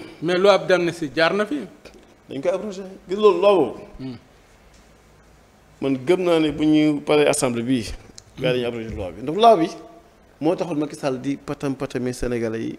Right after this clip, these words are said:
Speaker 2: di pousse élection pour du, du, dugal loi bi.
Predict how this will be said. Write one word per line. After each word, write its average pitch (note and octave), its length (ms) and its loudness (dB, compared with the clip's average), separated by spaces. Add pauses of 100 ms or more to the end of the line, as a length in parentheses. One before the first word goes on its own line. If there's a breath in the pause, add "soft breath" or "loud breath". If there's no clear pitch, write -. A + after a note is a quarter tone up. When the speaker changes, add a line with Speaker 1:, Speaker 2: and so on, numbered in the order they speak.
(140)
Speaker 2:
di B2+ 140 -8
pousse C#3+ 180 -8
élection B2+ 500 -6 (480 soft breath)
pour A#2+ 100 -10 (240)
du, A#2+ 320 -10
du, A#2+ 240 -6 (280)
dugal A#2+ 220 -4
loi G#2 320 -8
bi. D#2+ 80 -16